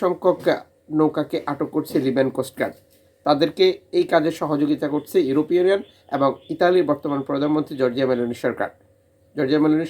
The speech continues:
সরকার ভূমধ্যসাগরে শরণার্থী বাধা দেওয়ার জন্য সর্বোচ্চ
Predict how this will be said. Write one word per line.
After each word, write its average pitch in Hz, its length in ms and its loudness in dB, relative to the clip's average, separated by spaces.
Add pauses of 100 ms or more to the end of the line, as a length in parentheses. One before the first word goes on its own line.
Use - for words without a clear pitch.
সরকার 165 280 2 (500)
ভূমধ্যসাগরে 170 800 2 (340)
শরণার্থী 160 560 0 (460)
বাধা 135 300 2
দেওয়ার 156 260 2
জন্য 151 160 4 (180)
সর্বোচ্চ 160 360 0